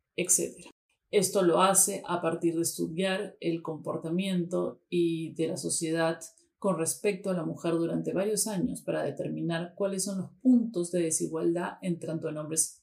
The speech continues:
y mujeres. Muchos están diciendo, "No, que machismo y feminismo es lo mismo". No es así. El machismo es una posición en la cual se asume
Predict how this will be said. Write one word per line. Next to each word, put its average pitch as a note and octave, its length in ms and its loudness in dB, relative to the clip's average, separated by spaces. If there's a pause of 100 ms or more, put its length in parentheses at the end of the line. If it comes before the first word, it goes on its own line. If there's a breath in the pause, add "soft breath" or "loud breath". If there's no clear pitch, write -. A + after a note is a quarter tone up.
y E3+ 120 0
mujeres. - 600 -10 (400)
Muchos A#3 300 4
están G3+ 240 0
diciendo, E3+ 580 0 (300)
"No, G3 840 2
que G3 100 0
machismo G3 800 -2
y G3+ 160 -2 (340)
feminismo E3+ 400 0
es F3+ 60 0
lo F3+ 120 -2
mismo". - 340 -10 (500)
No F#3 400 -2
es - 80 -16
así. - 200 -10 (880 loud breath)
El F#3 80 2
machismo E3+ 640 -2
es E3 240 -4
una E3+ 360 0 (320 soft breath)
posición A3 680 0
en E3 120 -2
la - 160 -6
cual - 240 0
se - 140 0
asume F#3 640 0